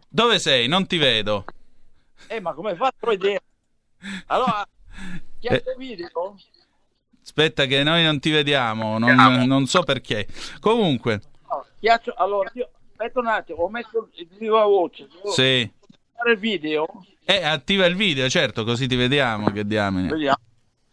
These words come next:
Speaker 1: Vediamo
Speaker 2: Io
Speaker 1: un
Speaker 2: non
Speaker 1: po'.
Speaker 2: sono esperto, eh. Aspetta, eh.
Speaker 1: Sì.
Speaker 2: Devo mettere il coso. Allora.
Speaker 1: Ecco qua. Il bello della diretta. Intanto scrive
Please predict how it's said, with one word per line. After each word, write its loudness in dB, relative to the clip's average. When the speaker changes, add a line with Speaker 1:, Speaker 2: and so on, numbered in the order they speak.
Speaker 1:
Vediamo 2
Speaker 2:
Io 2
Speaker 1:
un 0
Speaker 2:
non -
Speaker 1:
po'. 2
Speaker 2:
sono -4
esperto, -4
eh. -8
Aspetta, 2
eh. 2
Speaker 1:
Sì. -2
Speaker 2:
Devo 2
mettere 2
il -2
coso. 2
Allora. 2
Speaker 1:
Ecco 0
qua. -4
Il 0
bello 2
della 2
diretta. 0
Intanto 0
scrive 0